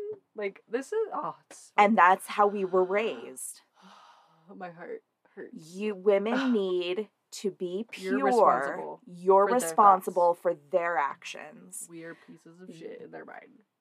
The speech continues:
Speaker 2: Keep your shoulders covered. Don't wear short shorts.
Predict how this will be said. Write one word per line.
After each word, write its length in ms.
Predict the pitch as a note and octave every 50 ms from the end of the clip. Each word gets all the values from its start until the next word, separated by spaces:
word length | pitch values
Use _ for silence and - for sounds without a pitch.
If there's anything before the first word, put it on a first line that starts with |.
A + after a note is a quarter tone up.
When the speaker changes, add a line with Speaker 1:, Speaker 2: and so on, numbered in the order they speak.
| _ _ _
Speaker 2:
Keep 340 | - - - C4 A3+ A3 -
your 160 | - A#3+ B3+
shoulders 480 | B3+ - A#3 G3+ G3+ G3+ G#3 G#3 G#3+ G#3+
covered. 540 | - - F#3+ F#3 F3+ F#3 F3+ F3 F3+ F#3 - _ _ _ _ _ _ _ _ _ _ E3+
Don't 300 | - G#3 F#3+ F#3 F#3+ -
wear 160 | F#3 G3+ G3+ G3+
short 340 | - - G3+ G3 G3 -
shorts. 760 | - - F#3+ F3 E3 D#3 D3+ C3+ - _ - - - - -